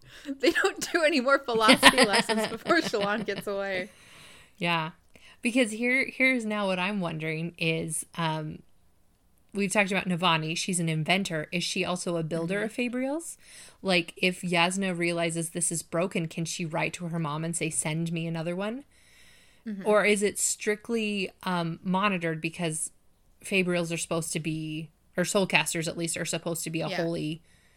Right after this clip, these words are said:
Speaker 2: I don't know why they call them
Speaker 1: Uh-huh.
Speaker 2: soul casters?
Speaker 1: Uh, I, I
Speaker 2: Like, I'm so set on it, like, taking a little piece of her soul or something like that, but that may be too, too literal.
Speaker 1: Let's, I don't know if they,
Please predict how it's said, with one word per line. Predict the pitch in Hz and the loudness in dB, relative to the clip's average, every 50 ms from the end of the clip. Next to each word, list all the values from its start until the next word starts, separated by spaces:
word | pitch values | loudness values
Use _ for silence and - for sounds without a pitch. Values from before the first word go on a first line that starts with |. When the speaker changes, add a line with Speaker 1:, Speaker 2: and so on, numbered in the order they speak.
| _ _ _ - - - - - | _ _ _ -20 -20 -10 0 2
Speaker 2:
I | 262 | 2
don't | 302 330 | 4 4
know | 311 320 | 4 4
why | 294 294 294 | 4 4 4
they | 285 294 | 4 2
call | 285 - 277 285 | 0 2 2 4
them | 285 285 | 4 2
Speaker 1:
Uh-huh. | 254 - | 2 2
Speaker 2:
soul | - 269 294 330 | 4 4 4 4
casters? | - - 208 180 165 - - - - - - - - - - - _ - - | 4 2 -2 -4 -4 -4 -6 -6 -8 -8 -6 -8 -8 -8 -10 -14 _ -4 0
Speaker 1:
Uh, | 208 208 202 190 185 185 180 - - - | 2 2 4 4 2 2 0 -2 -4 -2
I, | - 202 202 196 - - | -2 -2 -2 -2 -4 -4
I | 208 208 220 220 202 208 - | -2 -2 -2 -4 -4 0 0
Speaker 2:
Like, | 220 220 214 | 2 4 4
I'm | - 254 269 | 4 4 4
so | 262 - 269 262 | 4 2 2 2
set | - - - 220 208 196 | 2 4 4 4 4 4
on | 196 190 185 | 2 2 0
it, | 180 - | 0 0
like, | 185 180 175 175 - - | 0 0 0 -2 -4 -6
taking | - 214 190 185 - 208 196 185 | -2 -2 -2 -2 0 -2 0 0
a | 185 | 0
little | 180 180 180 175 170 | -2 -2 -2 -2 -4
piece | 160 - - 196 185 175 - | -4 -4 -4 -2 -2 0 0
of | 180 165 156 | -2 -2 -2
her | - 165 170 | -4 -4 -4
soul | - - - 180 175 170 160 165 160 151 | -2 0 2 2 4 4 2 2 0 -2
or | 143 175 170 | -2 -2 -2
something | - - - 196 190 175 - 175 165 | -2 -2 0 0 0 0 0 -2 -2
like | 165 160 160 - | -2 -4 -2 0
that, | 175 165 165 | 0 0 0
but | - 170 - - 170 | 0 -4 -4 -4 -2
that | 175 175 160 180 | -2 -2 0 0
may | 180 170 | -2 -2
be | 165 165 165 | -2 -4 -6
too, | 160 - - 190 175 165 165 165 160 160 - - - - - - - - _ - - | -8 -6 -6 -4 -2 -2 -2 -2 -2 -4 -6 -12 -20 -20 -20 -20 -20 -20 _ -12 -10
too | - - 208 | -4 -2 0
literal. | 185 165 165 165 156 156 156 156 151 147 - - - - - - - - - - - - - - - - - - | 0 0 0 0 -2 -2 -6 -6 -8 -10 -12 -14 -20 -20 -20 -20 -20 -20 -20 -20 -20 -20 -20 -20 -20 -20 -12 -4
Speaker 1:
Let's, | 277 320 349 349 - - - | -2 0 0 -2 -2 -2 0
I | 330 403 | 0 0
don't | 523 523 453 | 2 0 0
know | 392 339 | 0 -2
if | - - | -2 0
they, | - 262 240 226 220 202 190 - - | 2 4 4 4 4 2 0 -4 -6